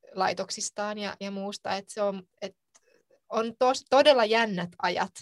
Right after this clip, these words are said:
tällä hetkellä olla tässä niin kun tekstiilikuitujen ja, ja tekstiilien parissa. Ja, ja tota, ää, kun fakta on se, että tää toimiala ei voi toimia näin, kun se on toiminut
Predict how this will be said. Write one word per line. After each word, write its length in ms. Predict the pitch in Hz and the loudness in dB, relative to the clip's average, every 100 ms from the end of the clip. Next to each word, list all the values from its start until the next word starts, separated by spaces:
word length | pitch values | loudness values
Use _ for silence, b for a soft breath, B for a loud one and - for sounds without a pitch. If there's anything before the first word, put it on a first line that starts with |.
| - - | -12 -4
tällä 260 | 208 185 | -4 -4
hetkellä 540 | 190 180 - 180 175 180 | -8 -10 -8 -6 -4 -4
olla 260 | 180 175 175 | -4 -6 -8
tässä 400 | - 175 - 180 - | -10 -10 -6 -8 -8
niin 160 | 185 | -12
kun 120 | 190 | -10
tekstiilikuitujen 1700 | - 185 - - 175 190 - _ _ _ - 233 226 - 190 180 180 | -8 -8 -8 -6 -6 -6 -10 _ _ _ -6 -2 -2 -2 -2 -2 -2
ja, 220 | 180 175 175 | -2 -6 -6
ja 120 | 185 | -8
tekstiilien 720 | 180 180 - 185 175 180 180 | -6 -8 -6 -6 -4 -4 -2
parissa. 560 | 185 180 175 175 - 175 | 0 0 -2 -8 -6 -4
Ja, 220 | 175 175 | -4 -4
ja 140 | 175 175 | -6 -8
tota, 380 | 175 175 175 175 _ _ _ _ | -6 -4 -4 -4 _ _ _ _
ää, 160 | 180 180 | -8 -6
kun 120 | 185 | 0
fakta 400 | 208 196 - 180 | 2 2 2 -2
on 120 | 170 | -2
se, 180 | 185 185 | -2 -2
että 300 | 175 - 170 - _ _ - | -2 -2 -4 -4 _ _ -4
tää 180 | 175 | -2
toimiala 580 | 180 202 202 190 165 175 | 2 2 2 0 -2 0
ei 160 | 175 175 | -2 -2
voi 160 | 165 175 | -6 -6
toimia 420 | 185 170 165 151 | -6 -6 -8 -12
näin, 300 | 156 151 160 | -10 -8 -10
kun 100 | 175 | -10
se 140 | - 151 | -10 -10
on 120 | 165 | -8
toiminut 440 | 160 139 160 175 | -6 -6 -6 -10